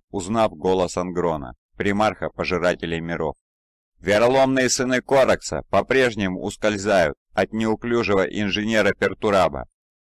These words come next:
Магистр войны счел возможным предоставить мне свободу действий в охоте, и я разделаюсь с этими ничтожествами с освобождения в считанные дни.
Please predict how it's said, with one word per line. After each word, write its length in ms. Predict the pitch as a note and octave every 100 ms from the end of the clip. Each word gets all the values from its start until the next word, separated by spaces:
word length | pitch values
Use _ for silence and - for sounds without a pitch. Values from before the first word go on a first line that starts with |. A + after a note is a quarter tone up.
| -
Магистр 600 | F#2+ A2 C3+ C#3+ B2+ B2+
войны 380 | B2+ C3 C3+ A#2
счел 320 | - A#2+ A#2
возможным 640 | A#2 A2+ A#2 F2+ D2 C2+ -
предоставить 720 | - G2+ G#2+ - A#2+ A2+ G2+
мне 260 | F#2+ G#2 G#2
свободу 500 | G#2 G2+ G2+ G#2 G2
действий 500 | G2 G2+ F#2+ - F#2+
в 60 | F#2+
охоте, 500 | - F#2+ E2 C#2 C2 _ _ _ _ _
и 80 | -
я 220 | A2 A#2+
разделаюсь 680 | A#2+ A#2 A2+ A#2+ G2+ D#2 D2
с 80 | -
этими 380 | A2+ A2 G2+ F#2+
ничтожествами 1040 | G#2 G#2+ - B2 A2 F2 - E2 D#2 C2+ B1
с 140 | -
освобождения 920 | G#2 F#2+ G#2 G2 G2 G#2 A2+ G2+ F2+ D#2+
в 40 |
считанные 580 | - G#2 G2 G2 G2 F#2+
дни. 360 | E2+ F2 C#2+